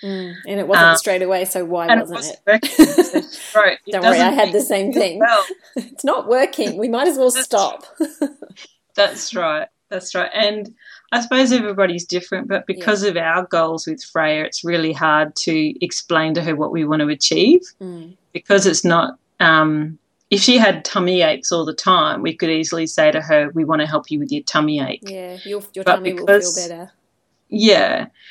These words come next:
Speaker 2: but because for her it's, um, about how she, her ability to learn, her ability
Speaker 1: Mm.
Speaker 2: to grow, um, and those sorts of things that she's not aware of,
Speaker 1: They're not
Speaker 2: it's
Speaker 1: quite
Speaker 2: harder
Speaker 1: as
Speaker 2: to
Speaker 1: tangible.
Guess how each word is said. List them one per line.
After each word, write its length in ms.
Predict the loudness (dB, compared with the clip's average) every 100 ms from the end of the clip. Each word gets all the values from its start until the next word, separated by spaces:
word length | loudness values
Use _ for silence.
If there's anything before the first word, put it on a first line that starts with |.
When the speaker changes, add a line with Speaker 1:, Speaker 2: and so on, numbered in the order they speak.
| -2
Speaker 2:
but 180 | 2 4
because 400 | 2 2 2 2
for 140 | -2 -2
her 360 | 2 2 2
it's, 340 | -2 -6 -14 -6
um, 580 | 0 0 0 -2 -4 -6 _ _ _ _ -18 -14 -12
about 340 | 0 2 2
how 200 | 0 0
she, 240 | 0 -6
her 120 | -4 -2
ability 500 | 0 2 2 0 -4
to 140 | -2
learn, 520 | 2 2 2 0 -2
her 100 | -2
ability 400 | -2 2 2 2
Speaker 1:
Mm. 20 | 0
Speaker 2:
to 80 |
grow, 640 | -4 _ 2 4 4 2 -2 -8 _ _ _ _ _ _ _
um, 720 | 2 4 4 2 -2 -4 -8 -8
and 180 | -4 2
those 260 | 4 6 4
sorts 200 | 0 -2
of 100 | -6
things 680 | -8 -6 -2 -2 -2 -10 -4
that 160 | 0 2
she's 320 | 4 4 4
not 180 | 2 0
aware 520 | 0 2 4 6 4
of, 240 | 0 -6 -12 -20 _
Speaker 1:
They're 120 | -16 -16
not 140 | -12
Speaker 2:
it's 180 | -12 -10
Speaker 1:
quite 160 | -4
Speaker 2:
harder 220 | 2 2 2
Speaker 1:
as 80 | -2
Speaker 2:
to 40 |
Speaker 1:
tangible. 480 | -8 -12 -12 -14 -14